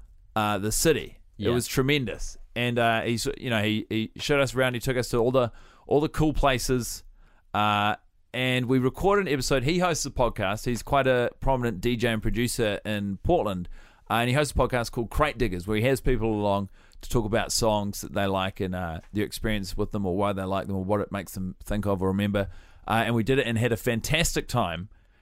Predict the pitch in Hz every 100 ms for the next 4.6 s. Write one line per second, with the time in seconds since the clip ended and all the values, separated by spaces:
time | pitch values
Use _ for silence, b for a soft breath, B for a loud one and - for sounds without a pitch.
0 | _ - 110 113 113 113 113 110 151 -
1 | 139 113 127 123 113 110 120 123 - -
2 | - 117 117 - 170 170 151 90 107 113
3 | 98 - 117 85 113 104 110 202 190 123
4 | 104 95 101 151 127 82